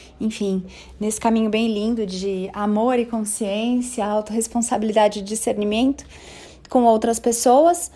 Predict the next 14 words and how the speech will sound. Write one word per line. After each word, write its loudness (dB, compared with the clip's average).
eu 4
vou 4
fazer 2
uma 6
divulgação 2
nos 4
meus 2
canais 0
de -2
vocês 2
como 2
facilitadores 0
do 4
oráculo, 2